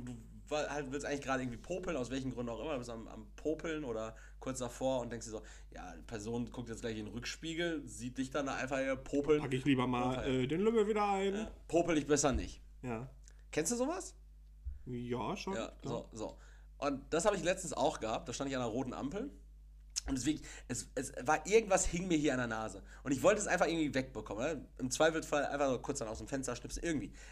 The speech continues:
Speaker 1: Ich wollte
Speaker 2: Ich, so, aber, äh, ich mach das immer so, wenn ich dann gepopelt hab, dann nehme ich dann immer schnell den Finger weg, mit
Speaker 1: Ja.
Speaker 2: dem Popel an der Hand.
Speaker 1: Mhm.
Speaker 2: Und dann warte ich immer, bis sich das Setting, also bis sich alle Akteure einmal ausgewechselt haben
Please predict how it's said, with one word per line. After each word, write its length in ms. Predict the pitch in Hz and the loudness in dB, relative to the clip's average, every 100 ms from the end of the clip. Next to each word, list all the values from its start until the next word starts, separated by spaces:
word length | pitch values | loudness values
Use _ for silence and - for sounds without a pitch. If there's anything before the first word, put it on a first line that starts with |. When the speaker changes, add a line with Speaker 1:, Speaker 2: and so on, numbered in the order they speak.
| - | -6
Speaker 1:
Ich 140 | 139 143 | 2 6
wollte 200 | 190 208 | 6 4
Speaker 2:
Ich, 40 | |
so, 220 | 160 220 233 | 8 8 8
aber, 300 | 175 180 - | 2 0 0
äh, 40 | 185 | -2
ich 340 | 175 180 190 196 | 0 0 0 2
mach 140 | 202 | 0
das 160 | 202 185 | 0 0
immer 180 | 175 151 | 0 2
so, 380 | 147 190 240 - - - | 2 0 -4 -12 -18 -6
wenn 100 | 143 | -2
ich 120 | 151 - | -2 0
dann 260 | 143 143 | -2 0
gepopelt 480 | 131 160 196 147 139 | -2 0 2 2 0
hab, 260 | 151 202 - - - - - - - - | -4 -4 -10 -20 -20 -20 -20 -20 -20 0
dann 400 | 131 143 143 - - - - - - | 2 2 -2 -6 -18 -20 -20 -20 -14
nehme 180 | - 156 | 0 2
ich 40 | 180 | 4
dann 120 | 175 | 4
immer 160 | 170 160 | 2 0
schnell 180 | - 160 | 0 0
den 140 | 143 | 0
Finger 300 | 151 143 120 | -2 -2 0
weg, 240 | 156 262 - | -2 -4 -4
mit 120 | 143 | 0
Speaker 1:
Ja. 40 | 190 | 0
Speaker 2:
dem 120 | 208 | 0
Popel 320 | - 196 214 | 0 2 2
an 120 | 208 175 | 0 -4
der 120 | 139 | 0
Hand. 260 | 147 269 113 | 0 0 -4
Speaker 1:
Mhm. 160 | 123 - - - - - | -6 -8 -18 -20 -20 -4
Speaker 2:
Und 100 | 151 | 2
dann 180 | 151 139 | 2 4
warte 280 | 160 - | 4 2
ich 120 | 180 - | -2 -2
immer, 340 | 147 165 190 | -2 -2 -2
bis 200 | 160 151 | -2 -2
sich 120 | 170 | -2
das 200 | - 143 - | -2 -4 -2
Setting, 400 | 175 202 180 - | -2 0 -4 -6
also 360 | 131 143 151 | -4 2 2
bis 240 | 139 160 - | 0 -4 -2
sich 240 | 185 - | -6 -4
alle 280 | 135 185 202 | -2 -2 -2
Akteure 600 | 147 - - 160 180 180 | -6 -8 0 2 2 -2
einmal 240 | 170 156 135 | -4 -4 -2
ausgewechselt 720 | 151 - 127 110 - 123 120 | -4 -4 -2 -2 -4 -10 -8
haben 400 | 117 123 196 | -8 -4 -6